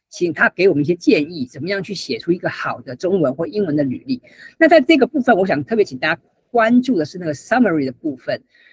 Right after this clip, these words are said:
我这篇哈，我是以产品经-，以应征产品经理，呃，的工作，请他帮我设计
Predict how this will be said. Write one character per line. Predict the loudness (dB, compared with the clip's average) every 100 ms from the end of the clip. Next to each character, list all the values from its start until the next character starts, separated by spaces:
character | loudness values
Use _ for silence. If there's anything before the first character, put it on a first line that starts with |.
| _
我 | -6 -2
这 | -2
篇 | 2 2 4
哈， | 2
我 | -2
是 | -4
以 | -4 -6
产 | -8 -4 -2
品 | -2
经-， | -2 -4 -4
以 | -6 -4
应 | 2 2 2
征 | -2 -2 -6 -10
产 | -8 -4
品 | -2 -4
经 | -2 -2 0
理， | -2 -6 _
呃， | -16 -16 -18
的 | -8
工 | -6 -4
作， | -2 -4 -4 _
请 | -16 -8
他 | -4
帮 | -2 -4
我 | -4
设 | -6
计 | 0 -2